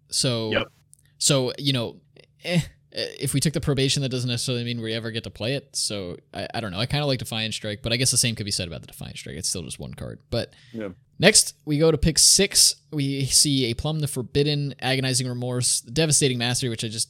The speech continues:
Speaker 1: don't like. That's the White Wrath, uh, Mastery spell. A, another Expanded Anatomy,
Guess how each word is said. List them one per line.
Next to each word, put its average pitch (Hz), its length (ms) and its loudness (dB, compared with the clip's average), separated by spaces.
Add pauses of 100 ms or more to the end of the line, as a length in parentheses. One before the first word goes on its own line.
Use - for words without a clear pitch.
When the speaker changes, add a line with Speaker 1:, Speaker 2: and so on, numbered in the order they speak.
(140)
Speaker 1:
don't 117 240 -4
like. 107 220 -2
That's 107 200 -2
the 110 100 -4
White 107 320 -4 (180)
Wrath, 104 560 -4
uh, 104 600 -4
Mastery 113 460 -2
spell. 110 440 -4 (540)
A, 107 440 -2
another 165 220 6
Expanded 180 400 2
Anatomy, 151 500 0